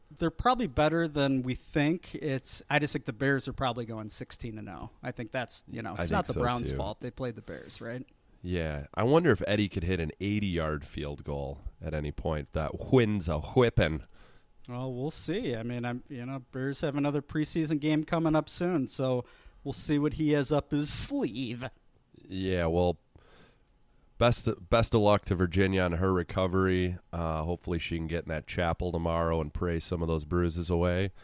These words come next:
Speaker 2: Austin Hooper's probably done for the year, blowing out both of his hamstrings, and Foles,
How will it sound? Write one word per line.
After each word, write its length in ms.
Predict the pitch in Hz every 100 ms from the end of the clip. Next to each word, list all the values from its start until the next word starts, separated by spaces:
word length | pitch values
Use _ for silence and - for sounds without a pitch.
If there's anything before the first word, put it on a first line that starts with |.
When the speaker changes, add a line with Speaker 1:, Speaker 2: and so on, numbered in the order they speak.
| - - - - _ _ _ _ _ _ _ _ -
Speaker 2:
Austin 400 | 98 95 107 98
Hooper's 640 | 107 113 120 113 110 101
probably 320 | - 107 104
done 220 | 101 104
for 160 | 101 107
the 80 | 95
year, 280 | 98 101 107
blowing 300 | 95 98 95
out 180 | 92 -
both 220 | 98 92
of 60 |
his 160 | 90 87
hamstrings, 880 | 95 90 90 - 98 92 90 87 85
and 320 | 85 85 82 - -
Foles, 580 | - 101 101 82 -